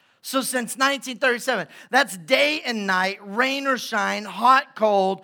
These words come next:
storm or calm. In fact, when, when Hurricane Isabella hit the eastern seaboard in September of two thousand three, the soldiers who were on duty of the guard of the tomb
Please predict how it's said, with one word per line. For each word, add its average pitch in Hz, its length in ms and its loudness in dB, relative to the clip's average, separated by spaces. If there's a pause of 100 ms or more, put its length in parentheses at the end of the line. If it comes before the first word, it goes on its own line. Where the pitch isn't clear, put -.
(140)
storm 277 680 2
or 214 140 2
calm. 196 300 2
In 190 100 -8
fact, 240 300 2
when, 202 160 -6 (400)
when 190 220 -4
Hurricane 240 600 -2
Isabella 220 720 0 (260)
hit 240 280 2
the 214 180 -6
eastern 214 380 -6
seaboard 220 560 -2
in 170 100 -10
September 208 540 -6
of 180 80 -10
two 214 160 -12
thousand 196 440 0
three, 220 360 -2 (320)
the 175 160 -4
soldiers 208 580 4
who 214 120 -6
were 202 140 0
on 214 300 0
duty 214 280 -4
of 185 100 -6
the 175 100 -6
guard 180 540 2
of 160 320 -2
the 160 80 -6
tomb 214 520 -4